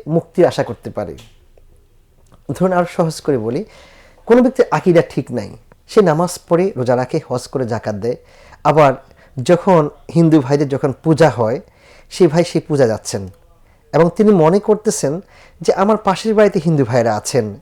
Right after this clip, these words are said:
আমার প্রতিবেশী, প্রতিবেশীর অধিকার আছে, এত সুন্দর একটা অনুষ্ঠান হচ্ছে, যদি আমি সেখানে গিয়ে আমার এই ভাইটাকে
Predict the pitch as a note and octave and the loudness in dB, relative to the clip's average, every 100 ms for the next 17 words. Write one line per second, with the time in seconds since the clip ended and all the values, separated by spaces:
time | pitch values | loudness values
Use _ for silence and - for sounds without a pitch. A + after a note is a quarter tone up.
0 | _ C#3+ C#3 C#3 C3 B2+ B2 - A2+ - | _ -4 -2 -4 -4 -2 -2 -4 -8 -10
1 | _ - - _ D#3+ D#3 D3+ - D#3 C3 | _ -20 -20 _ -2 0 -4 -4 -6 -4
2 | C3 C#3 C#3+ B2+ A2+ - A#2 - B2+ C#3+ | -2 0 0 0 -2 -6 -8 -8 -8 -8
3 | - D3 D3 - C3+ D#3 - E3+ C#3+ C#3+ | -6 -4 -2 -2 0 0 0 -2 -4 -6
4 | - - A2 - - - - - F3+ F3 | -8 -8 -8 -10 -20 -20 -8 0 0 2
5 | G#3+ A3 - G3 A3+ A#3 F#3+ G3 E3 F#3 | 2 2 0 0 2 0 2 2 2 2
6 | - - - D#3+ F3+ F3+ C3+ - C#3+ C#3+ | -4 -20 -2 2 4 2 0 -2 -2 0
7 | F#3+ F3+ F#3+ F#3 | 0 4 4 4